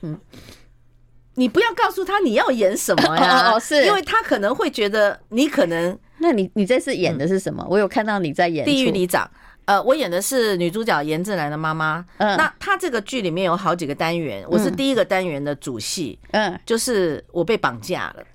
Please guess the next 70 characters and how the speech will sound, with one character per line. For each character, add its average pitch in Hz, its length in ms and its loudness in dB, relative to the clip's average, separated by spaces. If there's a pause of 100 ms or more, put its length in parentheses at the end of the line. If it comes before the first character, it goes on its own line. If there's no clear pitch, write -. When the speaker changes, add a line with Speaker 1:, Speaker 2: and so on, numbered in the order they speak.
(120)
Speaker 1:
哦。 226 500 -4
Speaker 2:
所 285 80 4
以 339 60 4
我， 208 300 2
我 180 120 4
的， 170 320 2
我 180 140 2
的 202 160 0
那 247 100 2
个 151 480 -2 (120)
前 254 120 2
面 339 140 0
还 285 100 0
有 262 80 2
演 175 220 -2
别 160 220 -2
的， 156 160 0
是 202 160 -4
算 202 240 0
客 196 180 -2
串， 139 240 -6
Speaker 1:
嗯。 135 40 -8
Speaker 2:
那 208 140 0
这 202 80 0
个 170 120 -2
是 180 120 -8
主 139 220 -6
演。 147 180 -6
Speaker 1:
嗯。 - 80 -20 (400)
Speaker 2:
所 - 140 -2
以 302 80 2
我 180 160 2
人 160 180 0
生 233 200 -2
主 170 180 0
演 143 240 -2
的 95 420 -8 (140)
处 277 160 -4
女 131 140 -4
作 165 200 -2
就 170 140 -2
是 160 400 -6 (460)
一 247 100 0
直 175 180 -2
被 180 180 2
人 147 100 0
家 151 140 -2
追， 170 400 0
然 143 120 -2
后 196 140 2
一 180 100 0
直 160 120 -6
惊 196 340 0
恐， 127 260 -2 (120)
<laughs> - 120 -18
在 233 140 0
电 214 260 2
梯 233 200 0
间 226 220 2
里 202 80 2
面 185 300 0
奔 254 220 2
跑， - 340 0
<laughs> 320 100 -8
然 196 140 2
后 302 140 4
被 269 200 2
坏 233 280 0
人 170 220 -2
绑 - 200 -4